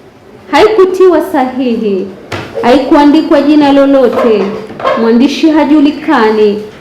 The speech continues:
lakini ujumbe aliuelewa barabara. Kwa hivyo sehemu ya kwanza kutoka pale maandishi hayo, sema mwandishi wa barua hajasoma. Hajasoma, angalia vile anaandika barua.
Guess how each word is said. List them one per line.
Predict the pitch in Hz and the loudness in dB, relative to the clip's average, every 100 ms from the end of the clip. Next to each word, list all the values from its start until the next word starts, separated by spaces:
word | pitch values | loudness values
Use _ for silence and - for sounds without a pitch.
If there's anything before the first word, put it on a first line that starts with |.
| - - | -12 -6
lakini | 233 294 277 | -2 2 4
ujumbe | 277 240 302 311 302 285 | 2 2 2 4 4 2
aliuelewa | 277 277 269 277 277 254 | 2 2 2 2 2 2
barabara. | 233 233 226 208 202 185 - - - - - | 0 0 0 -2 -2 -4 -8 -16 -20 -14 -2
Kwa | 370 | 2
hivyo | 508 508 | 2 4
sehemu | 453 539 508 427 | 2 4 4 4
ya | 415 | 2
kwanza | 466 480 349 | 2 2 2
kutoka | 330 415 453 | 0 0 0
pale | 381 427 392 | 0 2 2
maandishi | 349 349 339 359 359 | 2 2 2 2 0
hayo, | 320 392 392 269 269 269 302 - - - - | 0 0 0 0 0 0 -2 -8 -18 -8 0
sema | 427 403 | 2 4
mwandishi | 339 320 415 381 | 4 4 2 2
wa | 349 294 | 2 2
barua | 285 285 285 311 285 240 | 0 0 2 2 2 2
hajasoma. | 254 - 294 285 302 294 330 311 311 311 311 320 - - - - - - - | 0 0 0 2 0 0 2 4 4 2 0 -2 -10 -18 -20 -20 -20 -20 -10
Hajasoma, | 254 277 277 349 320 277 | -2 -2 0 2 2 2
angalia | 262 277 294 | 2 2 2
vile | 277 269 | 2 0
anaandika | 233 226 233 233 202 | 0 0 -2 -2 0
barua. | 202 202 190 196 | 0 0 -2 -6